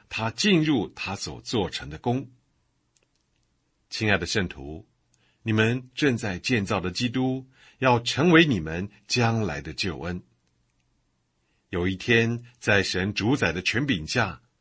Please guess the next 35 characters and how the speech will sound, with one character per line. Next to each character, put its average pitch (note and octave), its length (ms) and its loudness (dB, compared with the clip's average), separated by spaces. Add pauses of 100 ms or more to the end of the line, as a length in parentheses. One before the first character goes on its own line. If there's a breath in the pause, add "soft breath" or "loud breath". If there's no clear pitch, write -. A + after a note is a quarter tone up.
(320 soft breath)
你 C3 100 0
要 D#3 180 8
进 F#3+ 320 4
入 C3 460 -2
你 B2 180 2
所 F2 240 -4
建 A2+ 240 2
造 F#2 180 -4
的 C#2+ 200 -8
基 A2+ 260 -4
督 G2+ 200 -2
里 D#2 220 -8
面。 D2+ 260 -16 (1500 soft breath)
你 D3+ 140 4
如 F3+ 180 2
果 F#2 320 0
在 G#2 280 2
每 F2+ 280 2
天 C#3 180 -6
的 B2 120 2
经 D3+ 220 0
历 C3 120 0
中 C3+ 520 -2
与 B2+ 260 -2
主 E2 300 -10
同 G2 240 -10
工， C#3+ 360 2 (540)
你 F2+ 180 -4
必 C3 220 -2
定 A2 180 -2
会 F#2+ 220 -2
建 D3 260 2
造 G#2+ 180 0
一 G2 60 -4
些 A#2+ 440 -2